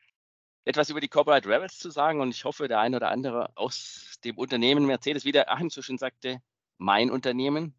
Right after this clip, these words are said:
ist eine schöne, ist eine schöne Bezeichnung, es ist echt, echt wichtig auch, ähm, dass man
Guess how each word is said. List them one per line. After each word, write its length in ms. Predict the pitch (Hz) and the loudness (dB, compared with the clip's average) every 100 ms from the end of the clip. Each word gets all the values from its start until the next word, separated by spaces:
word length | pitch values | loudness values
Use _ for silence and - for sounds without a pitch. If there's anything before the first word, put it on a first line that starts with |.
| _ | _
ist 140 | - - | -20 -18
eine 80 | 101 | -14
schöne, 340 | 117 131 123 - | -8 -8 -8 -10
ist 140 | - | -12
eine 80 | 107 | -10
schöne 240 | 110 123 | -8 -12
Bezeichnung, 460 | 107 - 113 151 120 | -8 -2 -2 -2 -6
es 340 | - - - _ _ - | -10 -16 -16 _ _ -18
ist 180 | - | -12
echt, 320 | 104 - - 117 | -10 -10 -12 -10
echt 380 | 110 - - - | -10 -12 -16 -14
wichtig 380 | 127 - 135 | -14 -10 -6
auch, 240 | 95 110 - | -4 -4 -4
ähm, 240 | 104 101 101 | -8 -8 -10
dass 140 | 107 | -8
man 120 | 107 | -8